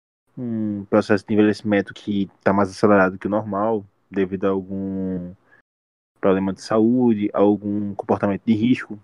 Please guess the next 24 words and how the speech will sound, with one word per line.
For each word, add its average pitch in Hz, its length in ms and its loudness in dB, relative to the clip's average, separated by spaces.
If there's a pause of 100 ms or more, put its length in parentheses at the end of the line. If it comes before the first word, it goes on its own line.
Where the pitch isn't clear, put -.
(200)
quando 92 180 -2
era 92 100 2
mais 101 180 0
jovem, 107 400 2 (140)
depende 104 320 -8
muito 101 240 -6
do 98 100 -10
caso. 113 440 0 (1400)
Mas 127 480 0
é 156 60 2
massa, 143 280 0
eu 120 80 -6
vou 117 120 0
lembrar 135 420 2 (100)
de 117 100 -6
uma 160 160 0
coisa 139 160 2
que - 60 -4
eu 143 60 -2
falei, 123 240 2
eu 98 40 -2
falei 107 220 -2
de 107 60 -8
neuroplasticidade, 110 840 -4